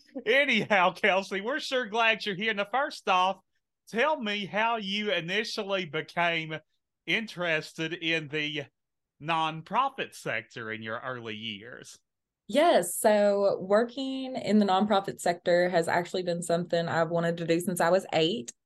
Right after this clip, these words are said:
Speaker 2: Um, I have a paper from, like, second grade where I said, "I wanna save the world. I just don't know how." And so my mother, Mary, took over as executive director of Christian Outreach in, oh goodness, two thousand eleven.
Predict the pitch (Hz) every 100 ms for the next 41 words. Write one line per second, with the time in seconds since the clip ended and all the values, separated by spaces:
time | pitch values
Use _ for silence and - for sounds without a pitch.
0 | - 170 160 156 160 170 175 165 156 165
1 | 160 170 170 160 156 147 - - 160 170
2 | 120 156 151 156 147 147 156 151 143 143
3 | 135 156 156 156 156 151 147 143 143 131
4 | 135 143 - - 143 147 95 139 175 _
5 | - - - - _ 185 175 170 165 165
6 | 160 - - - - 175 170 170 170 -
7 | 170 170 175 185 170 175 214 170 165 170
8 | 214 - - 180 180 175 175 170 160 -
9 | _ 151 156 160 165 165 - 170 180 175
10 | 170 170 202 262 277 - - 175 - 196
11 | - 160 165 - 165 220 240 - - 170
12 | 160 160 160 156 160 156 - - _ -
13 | 185 160 156 160 131 135 - - _ _
14 | _ _ _ - 208 202 196 196 165 156
15 | 156 147 156 220 254 339 381